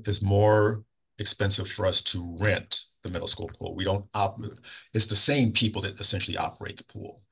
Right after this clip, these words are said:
Uh, it's the, our town D P W is the one that, that, uh, supplies. We buy the chemicals, D P W supply, uh, uh, uh, they, they administer the chemicals in the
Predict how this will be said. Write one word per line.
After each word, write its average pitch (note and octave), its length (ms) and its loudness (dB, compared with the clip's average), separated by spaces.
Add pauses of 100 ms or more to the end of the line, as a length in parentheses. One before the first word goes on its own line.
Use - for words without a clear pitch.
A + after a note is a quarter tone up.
(420)
Uh, F2 260 -8 (160)
it's G2 180 -4
the, F2 340 -4 (240)
our F2+ 300 0 (340)
town G2+ 260 6
D G2 140 4
P F#2 120 -6
W F2 680 -2
is F2 140 -2
the F#2 80 -4
one F2 320 -2
that, F2 280 -4 (200)
that, F#2 200 -4 (680)
uh, G2 80 2
supplies. F2+ 680 0 (320)
We F2+ 340 2
buy E2+ 320 2
the F#2 100 -2
chemicals, E2+ 680 -2
D G2 200 -2
P F#2 120 0
W F2 680 -2 (320)
supply, - 360 -2
uh, F#2+ 240 0 (200)
uh, F#2+ 140 -4 (320)
uh, F#2+ 140 -4 (1040)
they, F#2+ 320 4
they F2+ 460 2 (260)
administer G2+ 480 4
the F#2 80 -6
chemicals F2 560 -4
in F2 260 -2
the E2 340 0